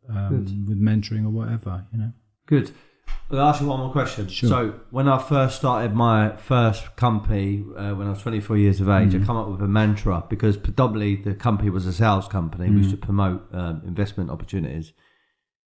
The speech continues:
Speaker 2: And most of the people on that sales floor were men.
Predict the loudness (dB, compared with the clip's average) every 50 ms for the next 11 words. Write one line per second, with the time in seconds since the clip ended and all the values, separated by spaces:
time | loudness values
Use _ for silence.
0 | _ _ _ _ _ _ _ _ 0 4 6 6 8 6 6 4 2 2 2 0
1 | 2 2 4 4 4 4 2 2 0 0 0 -2 -4 -8 -14 -16 -6 -2 2 2
2 | 4 4 4 4 4 2 2 -2 -4 0 2 4 4 6 4 4 4 2 0 0
3 | 0 0 2 4 4 4 4 2 2 0 -2 -6